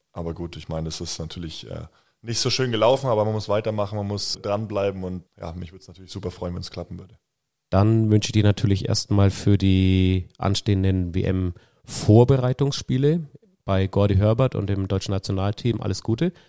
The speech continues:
Speaker 2: und dann natürlich einen guten Umzug, einen guten Übergang nach Paris. Paris Basket, hast du gesagt, heißt der Club.
Speaker 1: Genau.
Speaker 2: Und dass dir da vielleicht auch eine Bühne bereitet wird, auf der du dich für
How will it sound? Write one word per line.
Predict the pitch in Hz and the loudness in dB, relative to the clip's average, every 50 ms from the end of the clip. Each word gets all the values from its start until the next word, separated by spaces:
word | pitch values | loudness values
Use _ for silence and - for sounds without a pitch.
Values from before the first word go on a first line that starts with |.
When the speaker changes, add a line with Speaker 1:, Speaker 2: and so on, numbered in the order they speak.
| _ _ _ _ _ _ _ | _ _ _ _ _ _ _
Speaker 2:
und | - 104 98 95 | 0 0 0 2
dann | 98 98 | 0 0
natürlich | 104 110 - - 110 104 101 - | 0 0 0 0 -2 -2 0 -2
einen | 92 98 98 95 98 98 98 95 101 98 _ _ | 0 2 2 2 2 2 0 -2 -4 -8 _ _
guten | - 135 135 - - 127 | 4 4 4 6 6 2
Umzug, | 120 135 - - - 143 | 0 0 0 -2 -2 0
einen | 123 120 113 110 | 2 2 2 2
guten | - - 123 120 - 123 | 2 2 2 2 2 2
Übergang | 110 117 113 135 139 135 - 131 139 147 156 156 _ _ _ _ _ _ _ _ - | 0 2 4 4 2 2 2 2 2 2 0 -2 _ _ _ _ _ _ _ _ -2
nach | - 107 104 104 - - - - - | 2 4 4 4 2 -2 -12 -6 0
Paris. | 107 101 92 107 117 160 180 - - - - _ - _ _ _ - | 0 0 2 2 0 0 0 -4 -8 -10 -12 _ -20 _ _ _ -2
Paris | - 110 98 98 95 - | -2 0 0 0 -2 -2
Basket, | - 90 101 - - - - | -2 -2 -2 -2 -6 -8 -6
hast | - 160 - | -6 -6 -4
du | 170 | -2
gesagt, | 160 160 156 156 156 - | -2 -2 -2 -2 -2 -2
heißt | 160 156 - | -4 -4 -4
der | 160 139 | -4 -2
Club. | - 185 214 - - - - | 0 0 -2 -2 -6 -16 -16
Speaker 1:
Genau. | - 95 87 87 90 - _ _ _ - | -14 -12 -12 -12 -14 -16 _ _ _ -2
Speaker 2:
Und | - 101 101 104 107 107 104 - - _ - | 2 4 4 6 4 2 0 -2 -8 _ -2
dass | 101 98 - | -2 -2 0
dir | - - 104 | 0 -2 0
da | - 95 98 107 113 127 | 2 4 4 4 4 2
vielleicht | - - - 101 98 104 110 - - | 0 -2 -2 0 2 2 0 2 0
auch | 113 104 | 0 0
eine | 101 - 107 104 101 101 101 101 101 98 104 98 _ _ _ _ _ - | 0 0 2 2 4 4 4 4 4 4 2 2 _ _ _ _ _ 4
Bühne | - 135 147 151 160 147 | 6 8 8 8 8 6
bereitet | 156 139 123 131 135 - 147 127 | 4 4 4 4 4 4 2 2
wird, | 135 139 113 | 4 4 4
auf | 113 113 | 4 4
der | - 113 117 | 4 4 6
du | 120 127 | 6 4
dich | 120 - 120 127 120 - - | 2 2 0 0 0 -2 -4
für | - - 113 113 113 113 113 110 113 113 113 117 117 120 | -6 0 2 4 6 6 6 6 6 6 6 6 4 4